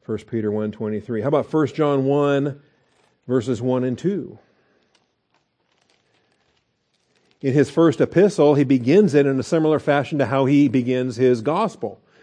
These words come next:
Same author, same Apostle John, the beloved disciple whom Jesus loved. He wrote the fourth gospel. He wrote these three epistles.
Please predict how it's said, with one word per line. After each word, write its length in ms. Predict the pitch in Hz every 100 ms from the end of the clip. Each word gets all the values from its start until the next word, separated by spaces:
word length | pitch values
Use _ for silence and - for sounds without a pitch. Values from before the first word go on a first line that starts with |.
| _
Same 260 | - 151 185
author, 460 | 165 196 127 123 156
same 200 | 151 160
Apostle 460 | - 165 170 175
John, 500 | 135 143 151 120 160
the 200 | 160 131 123 _ _
beloved 340 | 135 131 139 139
disciple 480 | 131 143 147 139 123
whom 160 | 135
Jesus 400 | 110 139 123 113
loved. 340 | 123 147 135 147
He 100 | 123
wrote 220 | 135 139
the 80 | 131
fourth 300 | 147 139 123
gospel. 420 | 131 135 - 156
He 80 | 117
wrote 340 | 123 135 135 - _
these 220 | - 123 -
three 220 | 156 143
epistles. 680 | 123 139 147 123 143 -